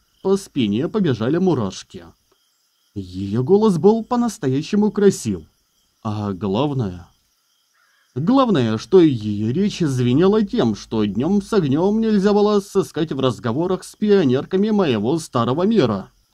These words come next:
Ее речь была жива. Казалось, будто до этого я слышал голоса людей в старых,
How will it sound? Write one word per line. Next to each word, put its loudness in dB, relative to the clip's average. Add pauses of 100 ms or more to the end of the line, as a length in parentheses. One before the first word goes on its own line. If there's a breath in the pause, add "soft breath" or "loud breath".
(760)
Ее -4
речь 2
была 0
жива. 2 (1200)
Казалось, 0
будто -6
до -4
этого -2
я 4
слышал 0
голоса 0
людей 0
в -4
старых, -4